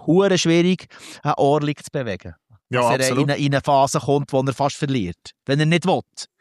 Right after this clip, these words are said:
Speaker 1: Wenn er nicht will.
Speaker 2: Das ist so, aber, äh, ja, mir kommt's manchmal so ein bisschen vor, eben, es hat, äh, die Siege werden viel mehr geteilt als früher.
Speaker 1: Ja.
Speaker 2: Und das hat's f-, das hat's früher
Speaker 1: Ja,
Speaker 2: einfach
Speaker 1: ich finde,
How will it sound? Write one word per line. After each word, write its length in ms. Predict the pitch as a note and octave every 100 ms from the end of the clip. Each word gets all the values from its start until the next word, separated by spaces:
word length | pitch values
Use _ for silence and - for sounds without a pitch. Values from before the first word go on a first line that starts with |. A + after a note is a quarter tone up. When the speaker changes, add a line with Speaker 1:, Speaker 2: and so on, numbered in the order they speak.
| _ -
Speaker 1:
Wenn 140 | B2
er 60 | C3+
nicht 200 | C3+ C#3
will. 160 | F2+ - _ _ _
Speaker 2:
Das 140 | C3 A2
ist 160 | C3
so, 360 | D3 C#3 A#2+ G#2
aber, 400 | G#2 A#2 A#2 A#2
äh, 360 | A#2+ A#2 A#2 C3+
ja, 220 | D3 D3+ C#3+ B2 - -
mir 140 | C#3 E3
kommt's 180 | D3 A#2+
manchmal 260 | D3 D3
so 100 | B2+
ein 40 | C3
bisschen 100 | C3
vor, 200 | B2 B2+
eben, 120 | C3+
es 100 | A#2+
hat, 120 | B2 A2 C3
äh, 80 | A#2 _ - - _
die 100 | C#3
Siege 400 | B2 D#3 F#3+ F3
werden 220 | D3 C3+ A#2+
viel 220 | D3 D#3+
mehr 160 | C3 B2+
geteilt 400 | - G#2 A2 -
als 140 | -
früher. 260 | - F2+ E2+ - - _
Speaker 1:
Ja. 340 | - D#3 B3+ A#2
Speaker 2:
Und 140 | A#2
das 140 | D3 C#3+
hat's 200 | C3 -
f-, 80 | B2+
das 160 | A2+ A2
hat's 160 | A2+ -
früher 120 | C3
Speaker 1:
Ja, 60 | C3
Speaker 2:
einfach 180 | B2
Speaker 1:
ich 80 | G#3+
finde, 340 | - G3 F#3